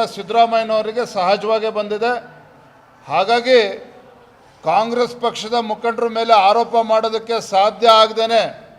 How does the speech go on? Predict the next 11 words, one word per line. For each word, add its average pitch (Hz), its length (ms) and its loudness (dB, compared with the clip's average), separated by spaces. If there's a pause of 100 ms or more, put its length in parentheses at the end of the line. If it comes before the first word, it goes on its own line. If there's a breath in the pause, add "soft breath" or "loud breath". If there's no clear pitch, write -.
(800)
ಇವತ್ತು 226 260 -2
ಬಿ 202 280 -8
ಜೆ 240 160 2
ಪಿಯ 240 200 -2
ಮೇಲೆ 226 360 -2 (480)
ಗೂಬೆ 220 300 0
ಕೂರಿಸ್ತಕ್ಕಂಥ 226 600 -6
ಪ್ರಯತ್ನ 214 520 -4
ಮುಖ್ಯಮಂತ್ರಿಗಳು 214 640 -8
ಮಾಡ್ತಾ 196 380 0
ಇದ್ದಾರೆ. 165 360 -2